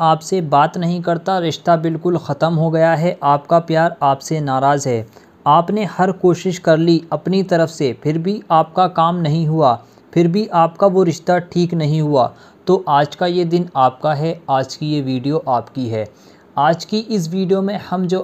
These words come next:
आपको एक अमल बताने वाले हैं, अगर आप लोग इसको कर लेते हैं तो समझ लीजिए आपका प्यार आपको मिल जाएगा। जिस तरीके से पहले आपका प्यार आपसे बातचीत करता था,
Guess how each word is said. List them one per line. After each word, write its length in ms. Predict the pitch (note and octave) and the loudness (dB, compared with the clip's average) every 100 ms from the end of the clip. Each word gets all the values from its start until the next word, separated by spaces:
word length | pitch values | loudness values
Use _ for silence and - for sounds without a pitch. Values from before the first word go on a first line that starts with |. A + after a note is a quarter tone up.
| - | -2
आपको 420 | D#3 D#3 - E3+ - | -4 -4 -6 -6 -2
एक 220 | E3+ F3+ - | -2 -2 -6
अमल 220 | D#3 E3+ D#3+ | -6 -4 -2
बताने 440 | C#3+ C3+ C3+ D#3+ | -4 -2 -4 -4
वाले 260 | E3+ E3+ E3+ | -2 -2 -2
हैं, 220 | D#3+ E3+ | -4 -6
अगर 280 | D3+ C#3 E3 | -6 -2 -2
आप 300 | - C#3+ C3+ | 0 0 0
लोग 220 | D3+ D#3+ E3 D#3 | -2 -4 -4 -8
इसको 320 | - - D#3+ | -8 -6 -4
कर 220 | - D3 | -2 -2
लेते 300 | D#3+ D3+ D3+ | 0 -2 -4
हैं 260 | C#3+ C3 A2+ - - - - _ - | -4 -4 -6 -14 -20 -20 -20 _ 0
तो 120 | F#3+ | 0
समझ 300 | F#3 F3 F3 E3+ | 2 0 0 -2
लीजिए 420 | F3 F3 F#3 F#3 D3 | -4 -2 -2 -2 0
आपका 340 | D3 D3 E3+ | -2 0 -2
प्यार 380 | E3 D#3 D#3+ - - | 0 0 0 -2 -2
आपको 380 | C3 B2+ - D#3+ | -2 -2 -4 -4
मिल 220 | C3+ B2+ | -2 -4
जाएगा। 500 | A#2+ A#2+ A#2+ A#2 A2+ - - - - | -2 -2 0 0 -2 -6 -20 -20 -20
जिस 340 | A#2 F#3 G3 F#3+ | -2 0 0 0
तरीके 480 | D#3+ E3 E3+ G3+ | 2 2 2 0
से 240 | F#3 G#3 G3 | 0 0 0
पहले 380 | F#3+ D3+ E3 F#3 D#3+ | -4 -4 -4 -2 0
आपका 360 | D3+ D3+ E3 | 0 0 -4
प्यार 340 | D#3+ D#3+ E3 - D3+ | -2 -2 -2 -2 -2
आपसे 360 | D3+ - D#3+ | -4 -4 -6
बातचीत 540 | D3 C3+ C3 - D3+ - | 0 0 0 -6 -10 -6
करता 340 | D#3 D3+ D3+ | -6 -4 -4
था, 180 | D3+ | -4